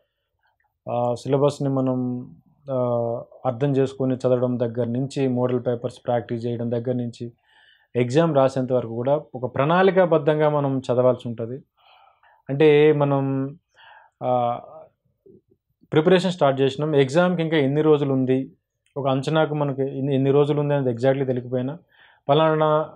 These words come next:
నెలలో ఎగ్జామ్ ఉండొచ్చు అనే అవగాహన ఉండ-, ఉంటుంది కాబట్టి, ఆ, ఆ ఎగ్జామ్‌కు ఉన్నటువంటి ఆ ట-, సమయాన్ని బట్టి, మనకున్నటువంటి సామర్థ్యాన్ని బట్టి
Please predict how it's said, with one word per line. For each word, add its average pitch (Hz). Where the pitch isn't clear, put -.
నెలలో 156
ఎగ్జామ్ 151
ఉండొచ్చు 143
అనే 135
అవగాహన 131
ఉండ-, 127
ఉంటుంది 120
కాబట్టి, 110
ఆ, 123
ఆ 143
ఎగ్జామ్‌కు 151
ఉన్నటువంటి 151
ఆ 139
ట-, 123
సమయాన్ని 156
బట్టి, 127
మనకున్నటువంటి 175
సామర్థ్యాన్ని 147
బట్టి 123